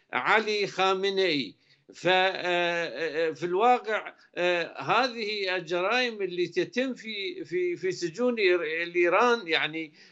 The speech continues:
آه، ليست لها نظير، آه، قلما، يعني، قلما، آه، في، في تاريخ السجون الإيرانية.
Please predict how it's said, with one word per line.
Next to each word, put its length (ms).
آه، 380
ليست 720
لها 300
نظير، 540
آه، 340
قلما، 580
يعني، 400
قلما، 600
آه، 360
في، 500
في 140
تاريخ 460
السجون 460
الإيرانية. 800